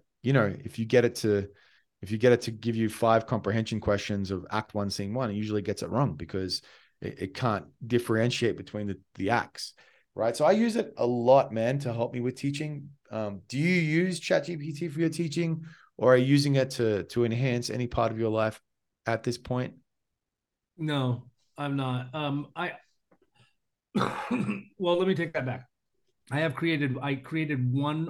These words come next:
Speaker 2: worksheet, uh, using ten vocabulary words, fill in the blank. And I just tried it out and I was like, "Holy cow,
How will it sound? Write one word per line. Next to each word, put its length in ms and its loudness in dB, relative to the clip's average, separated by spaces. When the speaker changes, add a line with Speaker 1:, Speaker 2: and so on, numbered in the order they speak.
Speaker 2:
worksheet, 640 -6
uh, 280 0
using 480 -2
ten 240 -2
vocabulary 580 -2
words, 440 -8
fill 180 -2
in 60 -2
the 80 -2
blank. 420 -4
And 180 -4
I 100 0
just 260 -6
tried 220 -2
it 100 -2
out 160 2
and 100 -2
I 40 -4
was 60 -4
like, 80 -6
"Holy 240 0
cow, 420 -2